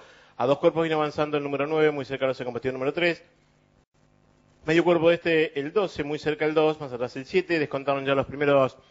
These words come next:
doscientos cincuenta metros de la prueba. El cinco A al frente de las acciones, con medio cuerpo de ventaja sobre el diez, a cuerpo y medio lo hace el competidor número uno. A cuerpo de este el cinco, más atrás vino avanzando el tres y el doce apareados.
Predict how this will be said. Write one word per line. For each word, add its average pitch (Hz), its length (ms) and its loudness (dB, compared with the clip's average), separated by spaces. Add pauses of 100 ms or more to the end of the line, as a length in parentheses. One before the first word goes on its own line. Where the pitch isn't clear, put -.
(300)
doscientos 139 500 0
cincuenta 139 260 -6
metros 135 200 -4
de 131 60 -4
la 123 120 0
prueba. 165 400 2 (300)
El 113 100 -4
cinco 156 320 0
A 156 40 8
al 147 80 2
frente 147 220 -4
de 147 60 2
las 139 160 -2
acciones, 151 360 -4
con 139 160 -4
medio 143 180 -2
cuerpo 139 240 0
de 135 60 0
ventaja 135 340 -4
sobre 147 220 0
el 135 40 -4
diez, 143 260 -2
a 135 60 2
cuerpo 151 380 0
y 135 40 -4
medio 139 220 -2
lo 135 100 2
hace 135 180 -2
el 123 60 -12
competidor 123 300 -6
número 139 220 0
uno. 170 240 0 (440)
A 107 60 -6
cuerpo 143 280 2
de 151 60 6
este 151 120 -2
el 143 80 -4
cinco, 156 240 -6
más 135 100 -4
atrás 139 160 -8
vino 139 140 -4
avanzando 139 340 -2
el 131 80 -2
tres 147 220 -4
y - 20 4
el 131 80 0
doce 135 220 0
apareados. 170 580 2